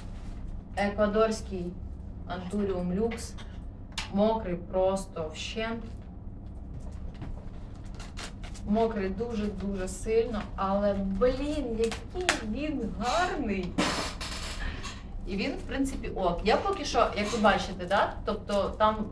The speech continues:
дуже сильно заволого. А, я поки що дам їм час трошечки нагрітися, напевно. Він просто нереальний. Мені здається, що наші люкси абсолютно інші. Оце, до речі, маленький куплений люксик,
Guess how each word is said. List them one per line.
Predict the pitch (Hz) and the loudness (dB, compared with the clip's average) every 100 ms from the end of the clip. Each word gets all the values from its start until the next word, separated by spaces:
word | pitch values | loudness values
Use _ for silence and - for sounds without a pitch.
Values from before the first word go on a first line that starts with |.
| - | -2
дуже | 196 247 208 | 0 2 0
сильно | 196 175 175 | 0 -2 -2
заволого. | 165 165 170 160 160 165 - - - - | -2 -2 2 4 4 -2 -4 -8 -8 -2
А, | 175 175 170 185 - | 2 6 6 4 4
я | 226 | 4
поки | 285 294 277 | 4 0 0
що | - 233 | 0 4
дам | 208 226 226 | 6 6 6
їм | 226 214 | 2 0
час | 240 220 220 220 | 4 6 6 2
трошечки | - 202 214 214 208 - 208 202 190 - - - - | -4 -2 -2 -2 -2 0 0 0 0 -2 -4 -4 2
нагрітися, | 214 214 226 - 294 - | 4 4 2 -2 -4 0
напевно. | 202 196 185 175 175 170 - - - - - - - - - - - - 208 | 0 2 4 2 2 -2 -4 -8 -10 -8 -8 -6 -6 -6 -8 -8 -8 -4 2
Він | 220 214 | 4 6
просто | 202 202 202 202 214 | 6 8 8 8 2
нереальний. | 185 175 170 160 160 | 0 6 8 8 6
Мені | 165 196 247 | 4 2 2
здається, | 196 196 180 196 | 4 6 6 2
що | 202 208 | 0 2
наші | 196 233 - - 659 - - 202 | 4 6 6 4 2 0 0 -2
люкси | 208 - - 233 | -2 -4 -2 2
абсолютно | 294 285 - 240 240 233 | 2 2 0 0 0 0
інші. | 226 196 175 180 | 2 2 0 -2
Оце, | 165 214 | -4 -4
до | 196 | 0
речі, | 196 202 - 190 | 2 2 0 -2
маленький | 180 190 190 180 190 | 0 2 0 0 -2
куплений | 220 202 180 175 165 175 | -2 -2 -2 -2 -2 -2
люксик, | 185 - - | -2 -4 -8